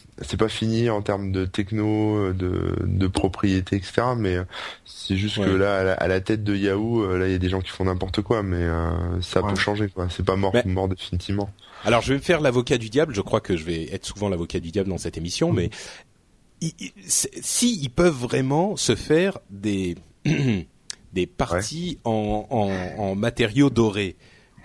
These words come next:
Speaker 1: Oui.
Speaker 2: pourquoi, pourquoi pas ? Enfin, je veux dire,
Speaker 1: Les
Speaker 2: c'est
Speaker 1: couilles en
Speaker 2: difficile
Speaker 1: or.
Speaker 2: de résister. Voilà, s'ils peuvent se faire
Speaker 3: Ouais,
Speaker 2: les couilles
Speaker 3: bien.
Speaker 2: en or,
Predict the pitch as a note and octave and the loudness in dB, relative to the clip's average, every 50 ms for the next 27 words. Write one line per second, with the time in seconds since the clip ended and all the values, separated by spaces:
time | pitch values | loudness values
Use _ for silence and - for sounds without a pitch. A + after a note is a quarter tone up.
0 | - - D#3+ B2+ G2 F#2+ - - - C3 A#2 - - - - - F2 - B2+ B2 | -4 -2 0 2 4 4 4 4 4 2 2 2 0 -2 0 0 4 4 4 4
1 | A#2+ - F#3+ F#3 A2 G2+ - G#2 F#2 F2+ G2 G#2 B2+ - G2 G2+ F2 G2+ A#2+ A#2 | 6 4 2 2 2 2 0 0 0 0 0 -2 0 0 0 -2 0 0 0 2
2 | A2 G#2 G2+ F#2+ F#2 G#2 F#2+ F#2 F#2 A2 B2 - - D#3+ - D3 C3+ - D#3 F#3+ | 2 2 2 2 2 2 0 0 -2 -6 -4 -2 -2 2 2 2 4 4 4 2
3 | F3 C#3 - - B2+ A#2+ D3+ E3 D3+ - D3+ - - D#3+ - G#2 G2 G#2 G2+ G#2 | 2 0 0 0 2 4 4 4 4 4 4 4 4 4 4 4 4 4 2 2
4 | G2+ G2 F#2+ F2+ E2 - | 2 0 -2 -4 -6 -8